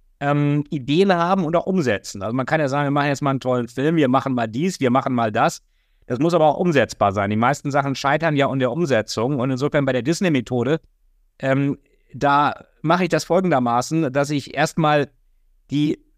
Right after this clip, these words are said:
Vision habe, also das ist der Träumer und sagt, „Mensch, das wär mal toll, irgendwie, was weiß ich, ein Film über eine Maus, die sprechen kann.“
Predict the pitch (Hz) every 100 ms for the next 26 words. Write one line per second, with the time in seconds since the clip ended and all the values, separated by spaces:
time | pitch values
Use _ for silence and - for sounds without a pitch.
0 | - 147 127 147 123 120 165 214 180 180
1 | 202 240 185 147 147 - 147 139 131 -
2 | 123 143 190 202 170 156 135 160 - 139
3 | 170 156 135 139 151 135 - 147 160 170
4 | 151 151 147 127 143 139 110 - 113 -
5 | 104 90 107 107 104 _ _ _ _ _
6 | _ _ - 156 175 175 160 147 139 139
7 | 143 139 139 135 - - 131 135 151 170
8 | - 147 - 131 127 104 - 85